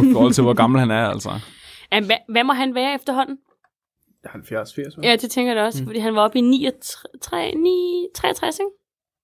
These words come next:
Speaker 3: Ja,
Speaker 1: Han er niogfirs.
Speaker 2: Nå, ja, okay, shit. Ja.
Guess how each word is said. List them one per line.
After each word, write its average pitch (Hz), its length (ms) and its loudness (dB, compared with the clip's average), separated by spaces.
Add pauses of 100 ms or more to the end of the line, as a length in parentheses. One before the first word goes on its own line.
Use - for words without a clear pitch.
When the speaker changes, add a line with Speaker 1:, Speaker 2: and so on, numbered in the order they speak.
(140)
Speaker 3:
Ja, - 40 -20 (100)
Speaker 1:
Han 139 160 0
er 139 80 6
niogfirs. 151 920 2
Speaker 2:
Nå, 220 120 -6 (180)
ja, - 200 -8
okay, - 240 -12
shit. - 360 -14 (1300)
Ja. 196 160 -2